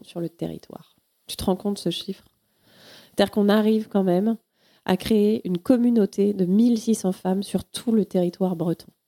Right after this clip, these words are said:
Et ces femmes-là, elles créent des ateliers, donc, euh, plus de six cents ateliers par an, organisés par, euh, une centaine de, de coordinatrices. Et, euh, je les en félicite et je les en remercie parce que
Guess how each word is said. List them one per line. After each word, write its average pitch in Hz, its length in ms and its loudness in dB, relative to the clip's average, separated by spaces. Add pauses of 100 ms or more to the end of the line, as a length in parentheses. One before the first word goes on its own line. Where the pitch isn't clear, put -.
Et 214 280 4
ces - 180 -4
femmes-là, 190 640 0
elles 170 160 -4
créent - 180 -4
des 180 180 0
ateliers, 170 540 -2 (140)
donc, 156 240 -6
euh, 151 100 -2
plus - 160 -10
de 156 140 0
six - 180 -10
cents 208 220 -2
ateliers 165 320 -2
par 131 240 -10
an, 277 160 4
organisés 170 640 0
par, 170 260 -2
euh, 151 560 -2
une 151 100 -4
centaine 170 400 -4
de, 151 460 -4 (340)
de 160 120 -8
coordinatrices. 180 1120 -2
Et, 151 240 0
euh, 156 140 -2
je 160 100 -4
les 156 100 0
en 156 60 2
félicite 185 580 -2
et 151 300 0
je 156 60 -8
les 156 160 -2
en 160 40 0
remercie 170 480 -2
parce 160 220 -4
que 143 400 -2